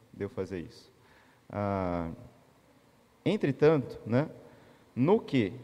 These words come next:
concerne à palavra de Deus, essa ética, ela é colocada de lado, né? Se eu vim aqui pra ensinar a palavra de Deus pra vocês, eu vou ensinar só a palavra de Deus pra vocês, e amém. Deus vai falar, vai fazer o que ele tem que fazer,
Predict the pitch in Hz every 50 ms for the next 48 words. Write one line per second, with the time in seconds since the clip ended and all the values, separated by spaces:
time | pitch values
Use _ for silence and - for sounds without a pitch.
0 | - - - 135 127 120 120 - 117 113 117 123 131 135 - 120 113 120 135 131
1 | 127 120 107 101 95 120 147 151 131 113 - - - - - - - - - -
2 | - - _ _ _ _ _ _ _ _ _ - - 123 143 151 - - 175 160
3 | 151 - - - 135 151 165 160 - 120 113 - - 104 104 107 113 127 127 120
4 | 113 117 117 - 131 127 123 - 120 113 120 120 127 151 135 113 113 117 113 92
5 | 92 92 98 117 131 147 139 - - - - - 131 139 127 143 139 127 131 -
6 | 123 127 123 - 120 117 120 117 - 117 110 110 104 107 110 104 101 92 98 95
7 | - - 104 98 92 98 92 - - 95 92 95 110 131 165 139 120 120 127 -
8 | 147 127 117 127 127 - 131 120 123 139 135 131 147 160 151 139 139 147 147 147
9 | 160 - - 135 123 127 135 127 131 143 156 175 175 131 113 104 98 110 110 113
10 | 123 120 - 147 120 110 117 123 127 123 - 131 113 113 113 - 131 127 123 123
11 | 123 123 - 147 156 131 107 107 123 135